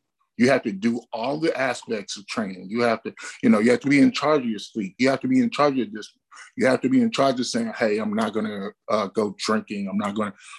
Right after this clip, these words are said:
Matter of fact, a really good example of that would be, uh, Jordan Shiloh, the muscle doc. Uh, someone asked him recently, uh, "What's your favorite alcohol? What do you drink?" He said, "I don't drink.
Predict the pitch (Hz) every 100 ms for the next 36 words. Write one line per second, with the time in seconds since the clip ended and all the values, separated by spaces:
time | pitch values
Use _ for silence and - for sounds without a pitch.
0 | - 131 131 143 131 - 127 147 127 127
1 | 117 127 135 139 113 104 113 110 113 104
2 | 110 113 110 110 107 101 98 123 113 113
3 | 135 127 107 95 101 113 117 - 98 82
4 | - _ _ _ _ _ _ _ _ _
5 | - 110 110 104 92 - - 135 131 123
6 | 117 110 113 147 135 107 104 107 117 _
7 | _ _ _ _ _ _ _ 107 107 104
8 | - 139 139 123 135 123 120 131 - 101
9 | 95 110 113 92 123 - - _ _ _
10 | 127 127 110 107 120 180 - 104 -